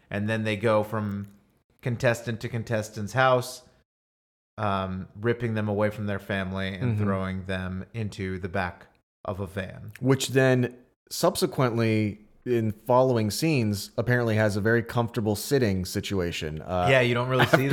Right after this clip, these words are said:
Speaker 1: that,
Speaker 2: the
Speaker 1: uh, when
Speaker 2: Yeah.
Speaker 1: they're first thrown in there. You don't see the seating area and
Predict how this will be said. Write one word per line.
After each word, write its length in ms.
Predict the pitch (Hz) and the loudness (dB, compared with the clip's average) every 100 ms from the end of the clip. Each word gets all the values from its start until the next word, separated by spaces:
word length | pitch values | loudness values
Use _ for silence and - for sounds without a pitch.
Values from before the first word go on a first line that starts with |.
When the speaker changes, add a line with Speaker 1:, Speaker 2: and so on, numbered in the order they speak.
| 156 | 6
Speaker 1:
that, 460 | 127 113 127 120 | 8 6 6 4
Speaker 2:
the 40 | 117 | 2
Speaker 1:
uh, 340 | 107 104 104 104 - | 0 0 -2 -4 -8
when 120 | 120 117 | -2 2
Speaker 2:
Yeah. 60 | 107 | 4
Speaker 1:
they're 80 | |
first 200 | 95 113 - | 2 0 0
thrown 200 | 107 107 | -2 0
in 120 | 110 | -2
there. 180 | 98 95 | -2 -2
You 100 | 98 | -4
don't 120 | 98 | -6
see 80 | 107 | -8
the 100 | 98 | -10
seating 460 | - - 107 104 101 | -10 -8 -4 -4 -2
area 420 | 98 98 98 98 | 0 0 -2 -4
and 300 | 101 98 98 | -6 -6 -8